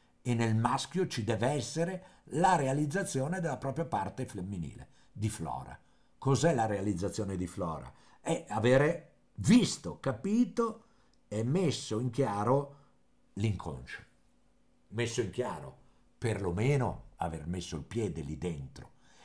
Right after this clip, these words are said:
e anche avere un po' avuto a che fare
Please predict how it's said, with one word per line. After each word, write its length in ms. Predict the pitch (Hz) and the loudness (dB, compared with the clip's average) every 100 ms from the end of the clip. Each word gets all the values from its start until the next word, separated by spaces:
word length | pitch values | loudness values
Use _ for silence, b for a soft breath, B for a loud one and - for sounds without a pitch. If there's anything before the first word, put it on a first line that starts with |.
| b | b
e 220 | - 143 160 | -4 2 2
anche 320 | 147 101 110 | 2 0 0
avere 260 | 110 143 | 2 2
un 160 | 120 90 | 0 -2
po' 360 | 113 110 110 - | -2 -2 -4 -4
avuto 560 | 95 101 202 185 107 | -2 0 2 2 0
a 20 | 87 | -4
che 140 | 90 | -6
fare 540 | - 82 80 73 76 | -6 -6 -4 -6 -8